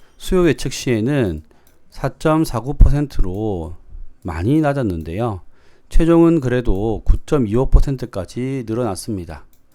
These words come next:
약 두 배 정도 늘어난 게 나쁘지는 않지만 나중에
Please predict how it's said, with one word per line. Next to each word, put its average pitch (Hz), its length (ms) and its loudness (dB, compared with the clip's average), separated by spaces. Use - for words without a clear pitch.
약 135 200 -4
두 127 120 0
배 123 100 10
정도 143 220 0
늘어난 123 460 0
게 110 400 -4
나쁘지는 135 480 2
않지만 90 840 -4
나중에 135 560 -2